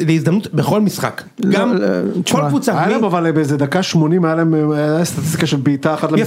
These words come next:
Speaker 3: למסגרת,
Speaker 1: בדיוק.
Speaker 3: משהו כזה.
Speaker 1: בעצם הבעיטה השנייה של חיפה, מכבי חיפה, מזכיר לך, קבוצה שבדרך
Speaker 2: כן.
Speaker 1: למאה שערים, כן?
Speaker 3: כן.
Speaker 1: זה לא, אה, סתם קבוצה. הבעיטה השנייה שלנו במסגרת במשחק הייתה דקה שמונים וחמש בגול, ואחר כך הייתה עוד בעיטה אחת של בן סער.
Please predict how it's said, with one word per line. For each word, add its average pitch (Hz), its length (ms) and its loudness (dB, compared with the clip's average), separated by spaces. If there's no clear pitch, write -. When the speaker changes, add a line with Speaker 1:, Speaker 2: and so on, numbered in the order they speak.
Speaker 3:
למסגרת, 170 140 0
Speaker 1:
בדיוק. 320 340 0
Speaker 3:
משהו 190 140 -4
כזה. 151 220 0
Speaker 1:
בעצם 285 340 0
הבעיטה 196 480 0
השנייה 220 520 2
של 269 160 0
חיפה, 196 400 0
מכבי 247 300 -2
חיפה, 311 260 -2
מזכיר 170 240 -2
לך, 240 60 -2
קבוצה 165 340 -2
שבדרך 170 540 0
Speaker 2:
כן. 214 60 0
Speaker 1:
למאה 233 180 2
שערים, 226 380 0
כן? 208 240 0
Speaker 3:
כן. 123 140 -6
Speaker 1:
זה 147 140 2
לא, 320 300 0
אה, 285 300 0
סתם 202 260 -2
קבוצה. 160 280 -2
הבעיטה 170 300 0
השנייה 254 380 0
שלנו 240 200 0
במסגרת 185 320 0
במשחק 175 360 0
הייתה 170 300 -2
דקה 156 280 -2
שמונים 233 340 0
וחמש 196 300 0
בגול, 196 220 0
ואחר 220 140 -4
כך 226 120 -4
הייתה 196 140 -2
עוד 180 80 -2
בעיטה 170 180 -2
אחת 180 180 -4
של 156 80 -2
בן 139 140 -2
סער. 123 180 -6